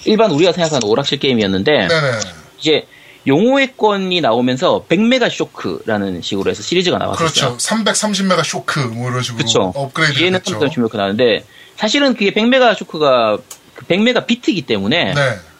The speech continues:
Speaker 1: 바이트로 계산하면 십이 메가 정도밖에 안 돼요.
Speaker 2: 네,
Speaker 1: 근데
Speaker 2: 맞아요,
Speaker 1: 지금
Speaker 2: 맞아요.
Speaker 1: 얼마 안 되지만 그 당시에는 굉장히 큰 용량이었거든요.
Speaker 2: 네.
Speaker 1: 그리고 네오지오 자체가 그 그래픽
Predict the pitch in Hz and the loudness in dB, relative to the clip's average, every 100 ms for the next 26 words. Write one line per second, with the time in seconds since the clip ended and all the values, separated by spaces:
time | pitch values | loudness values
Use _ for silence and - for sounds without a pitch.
0 | _ _ 156 247 294 214 190 180 156 - | _ _ -2 0 -2 -2 -2 -2 -2 -4
1 | 285 247 185 147 127 143 107 95 95 185 | -2 0 2 0 -2 0 -2 -2 -2 0
2 | 165 170 180 143 143 131 110 95 - _ | 2 2 2 2 0 -2 -6 -12 -20 _
3 | _ 120 139 170 135 143 139 151 143 - | _ 0 2 0 0 -2 0 0 -2 0
4 | 175 226 240 240 202 143 110 - 196 196 | 0 2 2 0 2 2 0 0 0 0
5 | 123 - 208 110 107 107 92 92 95 147 | -2 -2 0 0 0 -2 -2 -4 -4 -4
6 | 135 135 113 92 - _ - - - - | -2 -2 -2 -8 -20 _ -20 -18 -18 -16
7 | - - 175 - - - - 135 180 240 | -10 0 2 2 -6 -20 -4 2 4 4
8 | 247 214 240 196 - 139 - 254 220 | 2 2 2 0 0 0 0 0 -4